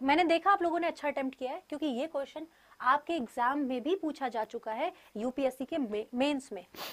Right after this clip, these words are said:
अब हम बात करेंगे, पहले तो आप ये देख लीजिए पंजाब लोक कांग्रेस का ये ट्वीट था, तो इन्होंने जो अब अपने पार्टी का सिंबल चुना है, ये चुना है हॉकी स्टिक और ये बॉल, ठीक है? हॉकी स्टिक और ये बॉल चुन लिया है पंजाब, अ, लोक कांग्रेस ने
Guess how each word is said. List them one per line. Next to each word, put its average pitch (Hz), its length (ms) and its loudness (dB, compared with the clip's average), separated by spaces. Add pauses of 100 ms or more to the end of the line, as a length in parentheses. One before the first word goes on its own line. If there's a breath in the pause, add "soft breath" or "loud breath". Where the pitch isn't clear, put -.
(880 loud breath)
अब 302 120 12
हम 339 140 8
बात 302 200 10
करेंगे, 294 300 2
पहले 285 280 6
तो 320 100 8
आप 311 100 6
ये 285 120 4
देख 262 180 2
लीजिए 254 200 0
पंजाब 262 420 4
लोक 262 220 4
कांग्रेस 254 320 2
का 262 100 2
ये 269 100 4
ट्वीट 269 340 0
था, 285 200 0 (420 loud breath)
तो 349 80 10
इन्होंने 359 420 4
जो 359 140 4
अब 339 300 6
अपने 311 260 4
पार्टी 277 340 6
का 285 120 0
सिंबल 269 360 -2
चुना 254 260 -6
है, 247 180 -8 (120)
ये 269 100 -2
चुना 247 240 -8
है 311 200 -4 (300 loud breath)
हॉकी 302 320 8
स्टिक - 380 -4
और 277 140 6
ये 277 100 2
बॉल, 202 280 -4
ठीक 392 200 -2
है? 381 80 2 (340 soft breath)
हॉकी 269 280 6
स्टिक - 340 -4
और 294 100 2
ये 302 60 0
बॉल 254 240 4
चुन 262 260 -2
लिया 254 160 2
है - 60 -2
पंजाब, 240 480 0 (420 loud breath)
अ, 220 300 6
लोक 254 400 6
कांग्रेस 254 580 2
ने 311 140 -4